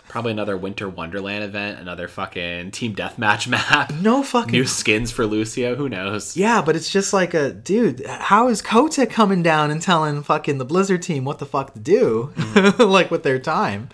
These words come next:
Speaker 1: It's suddenly making more and more sense every day why Jeff Kaplan probably left.
Speaker 2: Yep. Probably left because, oh wow, things suck.
Speaker 1: Mm-hmm.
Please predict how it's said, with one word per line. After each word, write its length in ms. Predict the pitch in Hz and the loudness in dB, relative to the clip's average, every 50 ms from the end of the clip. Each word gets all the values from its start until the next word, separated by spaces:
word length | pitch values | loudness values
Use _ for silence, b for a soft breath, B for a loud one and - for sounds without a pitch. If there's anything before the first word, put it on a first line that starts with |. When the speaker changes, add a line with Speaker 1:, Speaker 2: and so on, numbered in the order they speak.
| - | -10
Speaker 1:
It's 200 | - 135 123 - | -8 -8 -6 -6
suddenly 460 | - - - 185 208 254 269 277 269 220 | -6 -2 0 0 0 0 -2 -4 -4 -2
making 440 | 156 127 127 127 127 - 143 131 | 0 0 0 0 -2 -4 -6 -4
more 320 | 123 117 107 104 107 107 107 | -2 0 0 2 2 0 0
and 100 | 107 104 | -2 -4
more 300 | 98 95 95 92 92 87 | -4 -4 -4 -4 -4 -6
sense 680 | - - - 87 82 82 82 80 - - - - - - - | -8 -8 -6 -6 -6 -6 -8 -10 -12 -12 -10 -12 -12 -10 -10
every 280 | 87 82 90 90 87 | -10 -10 -10 -10 -10
day 200 | 80 78 82 82 | -8 -8 -8 -8
why 200 | 80 80 80 82 | -10 -10 -10 -10
Jeff 220 | 78 80 80 78 - | -10 -10 -12 -12 -12
Kaplan 380 | - 76 78 80 - 80 80 | -14 -16 -16 -16 -16 -16 -18
probably 480 | 80 - - 73 76 - - - 71 69 | -18 -16 -18 -18 -18 -20 -20 -20 -18 -18
left. 380 | - - - - - - - - | -18 -18 -20 -20 -20 -20 -16 -8
Speaker 2:
Yep. 400 | 104 104 107 147 156 - - - _ _ _ _ _ _ _ | -4 -2 0 0 0 -2 -4 -12 _ _ _ _ _ _ _
Probably 480 | - 92 107 123 131 135 127 143 143 | -8 -4 -4 -4 -2 -2 2 2 4
left 320 | 143 139 147 160 165 - - | 4 4 2 -2 -2 -4 -10
because, 340 | 127 123 123 110 101 98 | -10 -6 -6 -6 -6 -6
oh 120 | 87 139 160 | -6 -8 -4
wow, 440 | 190 160 151 165 127 98 92 98 - _ _ | -2 0 0 0 0 -2 -4 -8 -14 _ _
things 560 | _ - 131 156 165 170 170 165 170 170 170 170 | _ -8 -6 -4 -4 -4 -4 -4 -4 -6 -6 -8
suck. 560 | - - - - 95 87 - - - - - | -10 -12 -10 -8 -6 -6 -8 -8 -10 -14 -14
Speaker 1:
Mm-hmm. 220 | 117 107 107 123 | -12 -12 -10 -10